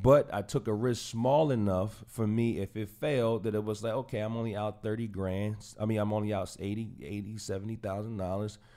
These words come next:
It's a write-off, and I can just rent the space out to somebody that does wanna do a coffee shop, or I could just rent the space out to somebody else and just collapse it, and, and it's a learning lesson." I actually started working out, you know,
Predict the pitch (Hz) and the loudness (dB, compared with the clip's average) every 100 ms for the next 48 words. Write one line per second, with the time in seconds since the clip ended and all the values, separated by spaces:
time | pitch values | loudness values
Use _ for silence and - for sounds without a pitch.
0 | - - - 98 123 107 101 92 95 98 | -20 -20 -10 -8 -4 0 2 2 2 0
1 | 113 - - - - - 104 104 117 107 | -2 -8 -20 -20 -18 -6 -2 -2 -2 -2
2 | 107 87 98 110 110 - 107 101 104 101 | -2 -4 -6 -6 -8 -8 -6 -6 -2 -4
3 | 101 107 - 104 98 98 104 104 - - | -2 -6 -4 -4 -2 -2 -2 -6 -12 -20
4 | - 120 123 - 107 143 160 135 98 104 | 0 0 0 -6 2 4 4 2 0 0
5 | 98 87 98 92 87 92 90 90 - 92 | 0 0 0 -2 -2 -4 -2 -6 -2 -2
6 | 82 - 120 135 110 107 113 101 76 92 | -2 -2 0 2 2 0 -2 -4 -4 -8
7 | 101 107 - 107 104 110 107 92 - 104 | -6 -10 -6 -6 -2 -4 -4 -4 -4 -2
8 | 107 104 110 131 - 107 104 104 - 98 | 0 -2 0 -2 -2 -6 -8 -10 -8 -4
9 | 110 113 - 120 113 107 - 104 104 104 | -4 -6 -8 -8 -6 -8 -6 -6 -4 -6
10 | 110 156 139 101 85 - 82 98 104 107 | -6 -4 -4 -2 -4 -6 -6 -6 -6 -8
11 | 107 104 101 101 107 120 147 127 64 95 | -6 -4 -2 -4 -4 -4 -4 -4 -4 -4
12 | 98 | -4